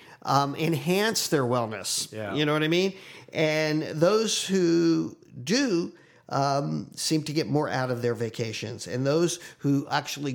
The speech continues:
Speaker 1: take vacations, I don't know how they've done this study, where places where, where wellness is important, they're actually living longer. How about that?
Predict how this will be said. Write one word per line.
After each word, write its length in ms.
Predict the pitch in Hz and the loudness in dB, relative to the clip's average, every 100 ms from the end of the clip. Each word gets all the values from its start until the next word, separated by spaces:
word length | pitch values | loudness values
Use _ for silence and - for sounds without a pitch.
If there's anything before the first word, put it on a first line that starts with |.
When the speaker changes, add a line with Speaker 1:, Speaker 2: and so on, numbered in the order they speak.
| 117 | -4
Speaker 1:
take 300 | - 185 185 | -2 -2 0
vacations, 920 | 165 147 156 143 - 147 147 143 - | -2 0 -2 -2 -2 -2 -2 -6 -6
I 120 | 135 | -4
don't 140 | 208 | 0
know 60 | 156 | 0
how 120 | 139 | 0
they've 160 | 143 127 | 0 0
done 180 | 135 131 | 0 0
this 100 | 123 | 0
study, 360 | 156 143 135 | 0 2 0
where 680 | 110 131 120 131 127 127 135 | -4 -10 -14 -12 -12 -6 -6
places 440 | 131 151 156 143 123 | 0 0 0 -2 -4
where, 220 | 131 120 | -4 -4
where 200 | 123 123 | -4 -4
wellness 480 | 120 143 160 143 139 | 0 0 2 0 -2
is 100 | 120 | -4
important, 340 | 123 165 151 | -4 -2 -2
they're 80 | 120 | -2
actually 260 | 135 - 123 | -4 -4 -4
living 320 | 123 135 123 | -2 0 0
longer. 320 | 113 95 - | -2 -6 -10
How 120 | - 143 | -4 -2
about 220 | 147 127 | 0 0
that? 320 | 156 131 - | -2 -4 -6